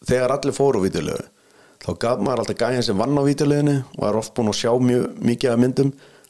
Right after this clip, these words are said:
og maður einhvern veginn svona, einhver mynd byrjaði, einhver low budget mynd, komst oft, þú veist, varð alveg rosalega vinsæl og maður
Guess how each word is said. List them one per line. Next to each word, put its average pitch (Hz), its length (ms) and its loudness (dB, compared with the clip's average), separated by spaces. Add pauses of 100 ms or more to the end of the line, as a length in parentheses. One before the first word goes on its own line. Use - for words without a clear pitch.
(160)
og 131 220 4
maður 123 300 2
einhvern 123 200 0
veginn 120 160 0
svona, 117 220 0 (840)
einhver 127 360 0
mynd 131 280 2
byrjaði, 131 500 4
einhver 110 140 -2
low 123 120 2
budget 120 320 0
mynd, 120 340 0 (220)
komst 135 360 -2
oft, - 380 -4 (420)
þú 110 140 0
veist, - 240 -6 (120)
varð 123 260 0
alveg 110 180 -2
rosalega 113 320 0
vinsæl 104 300 -2
og 104 160 -4
maður 104 240 -2